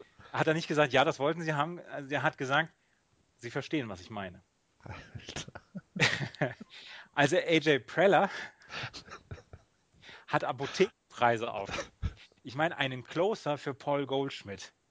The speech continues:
Speaker 1: Wenn du, wenn, wenn, wenn der, wenn der,
Speaker 2: Ein
Speaker 1: äh,
Speaker 2: Padres-Closer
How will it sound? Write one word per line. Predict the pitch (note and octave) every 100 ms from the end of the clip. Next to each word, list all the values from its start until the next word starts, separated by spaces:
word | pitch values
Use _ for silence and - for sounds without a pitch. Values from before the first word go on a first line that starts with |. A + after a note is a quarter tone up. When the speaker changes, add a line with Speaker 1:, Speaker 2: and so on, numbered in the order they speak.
| _ _ _ - -
Speaker 1:
Wenn | - D3+
du, | D3+ D#3
wenn, | C3 D#3 D#3 C3
wenn, | D3+ D3+ B2+
wenn | C#3 C3+
der, | B2+ B2 A#2+ G#2+ A2
wenn | A#2+
der, | A2+ A2+ G#2 F#2+
Speaker 2:
Ein | A2+ A2+ G#2+
Speaker 1:
äh, | -
Speaker 2:
Padres-Closer | - D#3 D3+ C#3+ A#2+ G#2+ - - A#2+ G2+ G2+ F#2 F2 G#2